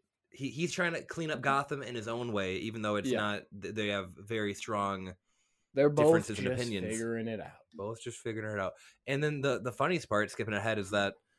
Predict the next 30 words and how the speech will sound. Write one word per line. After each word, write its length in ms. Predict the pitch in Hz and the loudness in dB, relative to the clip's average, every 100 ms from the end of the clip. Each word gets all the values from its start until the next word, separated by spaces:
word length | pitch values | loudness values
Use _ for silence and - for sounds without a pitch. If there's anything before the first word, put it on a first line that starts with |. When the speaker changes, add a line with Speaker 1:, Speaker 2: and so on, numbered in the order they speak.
| _ _ | _ _
Speaker 1:
he, 560 | - 123 120 120 117 113 | -10 -4 0 2 2 2
like, 240 | 117 110 | 0 0
thought 200 | 135 127 | 4 4
they 80 | 139 | 4
were 60 | 131 | 2
working 200 | 127 127 | 0 0
together. 400 | 120 175 98 92 | 2 4 4 2
Like, 260 | 98 92 - - | -2 -4 -14 -2
Speaker 2:
Yeah. 320 | 127 104 87 - | 0 0 -4 -10
Speaker 1:
you 160 | 123 | -6
were 260 | 120 123 120 | -2 0 2
all 180 | 113 113 | 0 0
led 120 | 123 | 0
to 60 | 120 | 0
believe 320 | 117 123 120 | 0 2 2
that. 260 | 117 110 - - - | 2 2 -2 -2 -2
Speaker 2:
Which 220 | 123 131 160 | 0 2 2
I 80 | |
feel 260 | 156 185 190 | 2 2 4
like, 380 | 190 165 - - _ - | 4 4 2 -10 _ -6
while 220 | 113 107 | -2 0
we're 100 | 101 | -2
skipping 360 | - 104 - 90 | -8 -10 -10 -14
ahead 300 | 92 87 85 | -10 -10 -10
here, 280 | 87 82 - _ | -12 -12 -14 _
that 240 | 110 135 156 | 0 0 0
seems 300 | - 156 147 | -2 -4 -2
to 100 | 135 | -2
be 340 | 127 123 120 | 0 0 0
the 440 | 113 113 104 104 | -2 -2 -2 -4